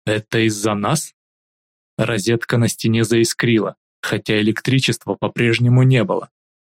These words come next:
Послышался сильный треск. Посередине стены, между двух окон, появилась небольшая трещина.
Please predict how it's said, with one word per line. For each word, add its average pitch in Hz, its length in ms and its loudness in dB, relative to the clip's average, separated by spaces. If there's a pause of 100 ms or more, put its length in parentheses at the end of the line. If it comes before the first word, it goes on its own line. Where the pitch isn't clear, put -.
(220)
Послышался 120 640 0
сильный 110 460 0
треск. - 480 -4 (480)
Посередине 117 600 2
стены, 120 520 2 (340)
между 113 360 0
двух 113 420 0
окон, 117 400 -2 (340)
появилась 113 680 2
небольшая 120 640 2
трещина. - 540 -2